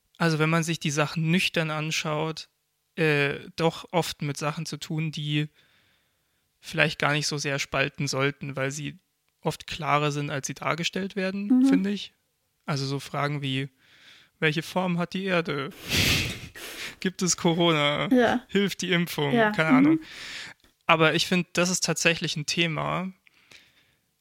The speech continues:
Speaker 1: bei dem ich's nicht einfach finde, das zu entscheiden und bei dem ich auch in einer gewissen Weise Positionen, die meiner nicht entsprechen, deutlich leichter respektieren kann, weil ich,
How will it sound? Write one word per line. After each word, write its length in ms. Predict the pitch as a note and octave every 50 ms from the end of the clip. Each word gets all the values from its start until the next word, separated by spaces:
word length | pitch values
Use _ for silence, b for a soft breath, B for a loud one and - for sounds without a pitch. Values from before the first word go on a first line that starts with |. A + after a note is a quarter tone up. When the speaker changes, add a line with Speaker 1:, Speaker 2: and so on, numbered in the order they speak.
| _ _ _
Speaker 1:
bei 240 | A#3 G3 - D#3+ D#3
dem 160 | D#3+ E3 E3+
ich's 160 | E3+ - -
nicht 340 | F3+ F#3 - - - - -
einfach 440 | A3+ F#3 F3+ E3+ E3+ - - D#3+ -
finde, 260 | - - E3 D#3 D3+
das 160 | D3 D3 -
zu 160 | - - D#3
entscheiden 420 | C#3+ C#3+ - - D3+ D3+ D#3+ E3 D#3
und 120 | D3 -
bei 120 | - F3 E3
dem 400 | D#3+ D3+ D#3 D#3 D3 D3+ D3+ -
ich 240 | - D3+ - - -
auch 320 | D3 D3 D3+ - - - b b b b b b b b b b b b b b b b _ _ _ _ _ _ _ _ _ _ _ _ _ _ _ _ _ - D#3+ B B B B B B B B -
in 100 | E3+ D#3+
einer 80 | E3
gewissen 280 | D#3+ D#3+ F#3 F3+ - E3+
Weise 280 | E3+ D#3+ D#3+ D#3+ D#3+ D3
Positionen, 880 | - E3+ D#3+ D3+ D3+ - - - E3 D#3+ E3 F3 F3 F3 E3 D#3+ D#3 D3
die 200 | D#3+ D3+ D3+ D3
meiner 460 | C#3+ C#3+ C#3 C#3 C#3+ D3+ D#3 D3+ D3+
nicht 240 | D3+ E3 D#3 - -
entsprechen, 580 | D#3+ D3 - - - D#3 D3+ D3 - E3 D3+
deutlich 380 | - C#3+ C#3+ C#3+ D#3 D3+ C#3 -
leichter 560 | D3 C#3+ C#3+ D3 D3+ D3+ - - D#3 D3 C#3
respektieren 680 | C#3+ C#3 - - - C#3 - - - E3 D#3+ D3+ D3
kann, 240 | - D#3 C#3+ C3+ C#3
weil 120 | C#3 C#3
ich, 260 | C#3 C#3 - - -